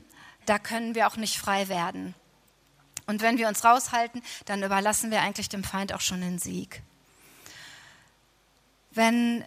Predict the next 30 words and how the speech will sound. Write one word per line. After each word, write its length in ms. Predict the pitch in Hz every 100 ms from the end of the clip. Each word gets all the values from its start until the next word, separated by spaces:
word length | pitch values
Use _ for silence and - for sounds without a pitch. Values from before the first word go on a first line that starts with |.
| -
wir 200 | 220 233
den 140 | 240
Teufel 440 | - 269 294 - 262
nicht 260 | 269 -
wirklich 520 | 247 285 233 240 -
in 100 | 233
unser 380 | 220 226 214 202
Weltbild 640 | 226 262 254 208 226 233 -
und 240 | 240 - -
in 120 | 220
unseren 300 | 214 226 214
Alltag 320 | 220 233 220
mit 160 | 226 220
einbeziehen, 720 | 214 220 208 - 202 208 240 - - -
dann 340 | 208 214 214 -
werden 560 | - 208 214 240 254 226
wir 320 | 240 226 233 - -
in 140 | 214 214
unseren 280 | 208 208 208
Schwierigkeiten, 840 | - 269 262 254 - 247 240 240
in 160 | 196 202
unserem 300 | 202 202 208
Alltag, 420 | 220 240 226 214
in 100 | 208
unseren 300 | 208 190 208
Problemen 480 | - 220 240 254 240
und 120 | 208
in 120 | 214
unseren 300 | 208 208 220
Kämpfen 500 | - 214 220 - 208